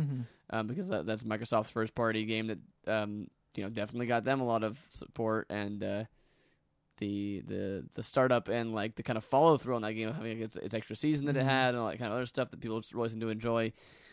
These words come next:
Speaker 2: like, definitely took off pretty well for them. I don't think it, like, went,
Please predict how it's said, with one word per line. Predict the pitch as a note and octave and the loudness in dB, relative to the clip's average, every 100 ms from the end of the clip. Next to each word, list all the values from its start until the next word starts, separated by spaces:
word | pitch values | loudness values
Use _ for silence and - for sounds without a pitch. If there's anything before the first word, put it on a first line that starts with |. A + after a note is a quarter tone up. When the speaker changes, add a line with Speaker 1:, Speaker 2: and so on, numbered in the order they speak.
| - | -10
Speaker 2:
like, | - G2 - A#2 | -6 -6 -10 -2
definitely | B2 C3 B2+ | 0 0 -2
took | A#2+ | 4
off | A#2 A2 - _ _ - | 4 2 -12 _ _ -8
pretty | B2 A#2 | -4 2
well | A#2+ | 2
for | A#2+ | 2
them. | A2 | 0
I | A#2 | 0
don't | A#2 | 0
think | A2+ | -2
it, | |
like, | G2 A2 | -2 -2
went, | G#2 | -6